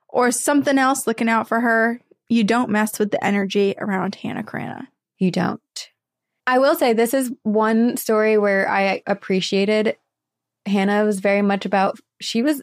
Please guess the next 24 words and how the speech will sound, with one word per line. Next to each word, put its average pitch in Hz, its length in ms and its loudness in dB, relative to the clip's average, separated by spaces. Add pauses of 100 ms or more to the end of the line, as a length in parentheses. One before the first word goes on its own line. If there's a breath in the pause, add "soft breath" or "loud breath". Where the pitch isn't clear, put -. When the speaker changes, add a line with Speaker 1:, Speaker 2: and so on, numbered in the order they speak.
(160)
Speaker 2:
willing 190 420 2
to 220 120 -4
forgive. 294 340 -2 (440)
So 254 160 0
this 294 200 0
man, 277 360 2
Speaker 1:
Mm. 220 240 0 (140)
Speaker 2:
he's 240 420 2
now, 214 200 0
you 233 140 2
know, 185 120 2
he's 208 220 2
aware 196 380 2
of 185 260 -2 (240)
Hannah 185 240 0
Crana 170 300 0
and 160 300 0
the 156 200 2
rumors 160 320 -2
of 185 120 -2
her 202 120 0
being 202 180 2
a 220 60 2
witch. 170 340 0